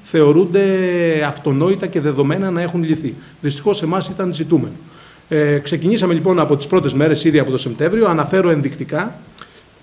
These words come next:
ε, πλάκες και κράσπεδα αποκατάσταση στο ιστορικό κέντρο της πόλης, πλατεία Πετρινού, Τάσου Σεχιώτη, Εθνικής Αντίστασης, πλατείας Άρεως. Ε, να πω ότι υπήρχαν πλάκες και πλακάκια σπασμένα για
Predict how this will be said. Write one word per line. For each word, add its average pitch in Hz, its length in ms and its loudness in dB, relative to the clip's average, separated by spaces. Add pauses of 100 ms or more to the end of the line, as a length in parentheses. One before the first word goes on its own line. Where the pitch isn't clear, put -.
(540)
ε, 156 240 6
πλάκες 170 480 2
και 151 120 -2
κράσπεδα 135 1000 0
αποκατάσταση 151 720 -4
στο - 140 -2
ιστορικό 147 380 2
κέντρο 151 320 2
της - 400 -6
πόλης, 175 420 0 (220)
πλατεία 135 300 2
Πετρινού, 156 800 2
Τάσου 170 260 -4
Σεχιώτη, 170 720 -2 (140)
Εθνικής 143 400 -2
Αντίστασης, 165 460 0
πλατείας 143 460 -2
Άρεως. 185 400 -2 (360)
Ε, 151 460 2
να 143 140 2
πω 180 220 2
ότι 165 220 2
υπήρχαν 156 640 0
πλάκες 151 460 0
και 143 120 -2
πλακάκια 135 720 -2
σπασμένα 147 480 -4
για 131 360 -6